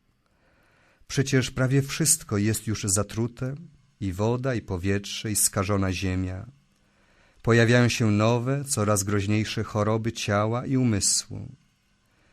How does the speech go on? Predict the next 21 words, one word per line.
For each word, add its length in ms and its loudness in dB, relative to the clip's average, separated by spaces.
Taki 240 0
właśnie 400 2
świat 420 0
tworzą 380 -2
ci, 500 -4
dla 160 0
których 340 2
liczy 280 0
się 220 -2
tylko 420 -2
ciało, 680 -4
a 120 -2
nie 240 2
duch, 640 -8
którzy 360 -2
za 160 2
Boga 340 0
mają 340 2
zysk, 640 0
czyli 300 -2
mamonę. 600 0